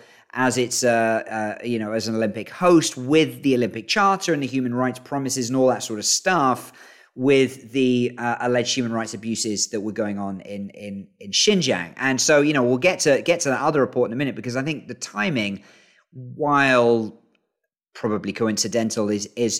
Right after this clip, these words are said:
is certainly significant, I think, uh, with, with the, the, the U N human rights report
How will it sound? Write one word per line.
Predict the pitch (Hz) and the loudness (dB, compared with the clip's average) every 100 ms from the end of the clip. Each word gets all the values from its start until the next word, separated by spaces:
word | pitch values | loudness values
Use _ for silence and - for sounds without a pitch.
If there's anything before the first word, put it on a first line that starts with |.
| - | -4
is | 120 - | -2 0
certainly | 147 127 120 107 | 0 0 -2 -2
significant, | - 139 117 139 214 - 135 104 92 | -2 -4 -2 2 2 0 -2 -4 -2
I | 101 | -6
think, | - 95 85 - - _ _ _ | -8 -12 -12 -18 -20 _ _ _
uh, | 113 113 110 | 0 2 4
with, | 127 113 | 4 2
with | 127 123 | -2 2
the, | 127 120 120 80 | 4 4 4 2
the, | 117 117 113 107 | 4 6 4 2
the | 117 | -2
U | 123 131 | 2 2
N | 120 113 113 - | 2 -2 -6 -12
human | - 139 120 117 | -6 -2 0 0
rights | 120 107 113 | 0 -2 -8
report | - 117 110 | -2 -2 -2